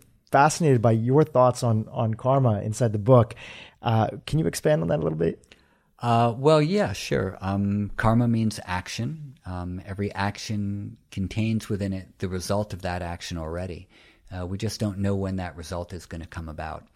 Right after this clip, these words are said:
Speaker 2: So the idea of karma in, uh, this particular viewpoint is that there are three things. One, there's action, and there is the impression from those actions,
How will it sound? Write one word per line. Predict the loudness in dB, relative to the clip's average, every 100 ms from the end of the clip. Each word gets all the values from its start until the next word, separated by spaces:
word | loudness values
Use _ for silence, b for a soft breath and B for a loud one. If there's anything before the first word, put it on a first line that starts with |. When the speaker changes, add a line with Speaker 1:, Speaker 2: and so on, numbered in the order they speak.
| b b b b b
Speaker 2:
So | -16 -6 -2 0 0 0 -2 -4 -8
the | -12 -8 -2 0 0 -2 -4 -6 -2
idea | 0 2 2 2
of | -2 -10 _ -8
karma | -2 0 2 0 0 -4 -8
in, | -4 -2 0 0 -2 -4 -8 -20 -14
uh, | -10 -8 -10 -14 -14
this | -8 -8
particular | -8 -10 -10 -8 -10 -4 -4 -2 -2 -4 -4 -8 -16 _ _ _ -20
viewpoint | -20 -14 -4 -2 -2 -2 -2 -2
is | -4 -8
that | -10
there | -6 -6 -6
are |
three | -10 -6 -6
things. | -4 -6 -6 -10 -12
One, | -8 -6
there's | -6 -8 -10
action, | -10 -10 -10 -12 -12 -14 -18 b b b b
and | -6 -4
there | -2 -4 -6 -8
is | -8 -8
the | -6
impression | -8 -4 -2 -2 -2 -4
from | -4 -4
those | -4 -6
actions, | -8 -8 -12 -12 -12 -14